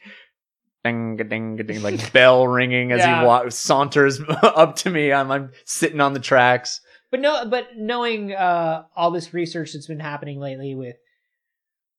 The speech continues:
Speaker 2: dog intelligence, monkey intelligence, bird intelligence, that
Speaker 1: Yeah.
Speaker 2: where they had crows that were, like, solving memory puzzles.
Speaker 1: Yeah, I saw a video on that.
Speaker 2: Has
Speaker 1: It's
Speaker 2: any of
Speaker 1: crazy.
Speaker 2: that made you think, like,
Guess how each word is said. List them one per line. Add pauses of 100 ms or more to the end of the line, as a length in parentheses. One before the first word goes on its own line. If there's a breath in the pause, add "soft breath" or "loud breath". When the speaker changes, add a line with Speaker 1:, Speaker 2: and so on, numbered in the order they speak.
(140)
Speaker 2:
dog
intelligence,
monkey
intelligence,
bird
intelligence,
that
Speaker 1:
Yeah.
Speaker 2:
where
they
had
crows
that
were,
like,
solving
memory
puzzles.
Speaker 1:
Yeah,
I
saw
a
video
on
that.
Speaker 2:
Has
Speaker 1:
It's
Speaker 2:
any
of
Speaker 1:
crazy.
Speaker 2:
that
made
you
think,
like,